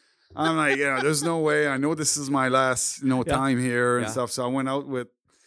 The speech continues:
Speaker 2: uh, my neighbors, my old, uh,
Speaker 1: Yeah.
Speaker 2: you know, old neighbors and stuff, and we just went to dinner. Had,
Speaker 1: Yeah.
Speaker 2: you know, had some wine, couple,
Speaker 1: Yeah.
Speaker 2: couple glasses of wine, maybe a couple of beers, and lot more than I would ever have, right?
Speaker 1: Sure,
Speaker 2: So
Speaker 1: sure.
Speaker 2: the next morning, I'm like, "Ah, there's no way, no way I'm playing." <laughs> And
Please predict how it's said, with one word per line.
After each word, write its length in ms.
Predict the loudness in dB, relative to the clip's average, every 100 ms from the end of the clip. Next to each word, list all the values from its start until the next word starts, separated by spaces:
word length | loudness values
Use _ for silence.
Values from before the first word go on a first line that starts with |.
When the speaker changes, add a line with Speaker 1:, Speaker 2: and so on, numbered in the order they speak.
| _ _
Speaker 2:
uh, 260 | 0 2 2
my 200 | 0 0
neighbors, 500 | 0 0 -2 -2 -4
my 300 | -6 -4 -4
old, 240 | -4 -6
uh, 100 | -8 -8
Speaker 1:
Yeah. 200 | -4 -4 -2
Speaker 2:
you 80 | 0
know, 140 | 0 2
old 200 | 2 2
neighbors 400 | -2 -2 -4 -4
and 100 | -6
stuff, 240 | -6 -8
and 100 | -10
we 60 | -10
just 180 | -10 -8
went 160 | -8
to 60 | -2
dinner. 380 | 0 2 0 -2
Had, 120 | -2
Speaker 1:
Yeah. 100 | -4
Speaker 2:
you 160 | -6 -4
know, 140 | -2
had 140 | -2 -4
some 160 | -4
wine, 240 | -6 -8 -12
couple, 240 | -12 -12
Speaker 1:
Yeah. 100 | -12 -16 _ _
Speaker 2:
couple 160 | -8 -4
glasses 280 | -2 -4 -4
of 80 | -4
wine, 180 | -4
maybe 160 | -4 -6
a 40 |
couple 200 | -8 -10
of 60 | -10
beers, 300 | -10 -12 -14
and 180 | -18 -20 _ _ 2
lot 320 | 2 2 -6
more 320 | -2 2 4
than 140 | 2 0
I 120 | 0
would 180 | 2 2
ever 220 | 2 0
have, 340 | -2 -6 -4
right? 120 | -4
Speaker 1:
Sure, 120 | -2 -4
Speaker 2:
So 160 | -8
Speaker 1:
sure. 220 | -8 -10 _ _ _ _ _ _ -4
Speaker 2:
the 80 | 0
next 240 | 0 0
morning, 360 | 0 0 -2 -4
I'm 80 |
like, 100 | -4
"Ah, 40 | -4
there's 180 | -6 -8
no 100 | -8
way, 160 | -10
no 140 | -10 -8
way 120 | -6
I'm 100 | -6
playing." 220 | -6 -6
<laughs> 1000 | -4 0 0 2 -2 0 -4 -4 _ -6
And 260 | -2 -2